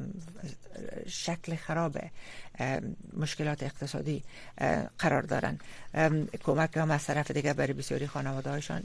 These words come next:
نیستن. ام، ولی طالبا برعکس می‌گن ش-، شرایط خانم ها هنوز بهتر شده،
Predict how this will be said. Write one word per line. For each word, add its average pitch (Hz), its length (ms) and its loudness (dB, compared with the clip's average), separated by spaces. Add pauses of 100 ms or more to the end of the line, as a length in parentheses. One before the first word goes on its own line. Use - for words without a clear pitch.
نیستن. 156 540 0 (420)
ام، 147 320 4
ولی 202 500 10
طالبا 143 520 2 (140)
برعکس 147 560 0
می‌گن 131 260 -2
ش-، - 140 -6
شرایط 135 800 -4
خانم 139 260 0
ها 147 100 0
هنوز 135 240 -2
بهتر 139 320 -2
شده، 170 300 0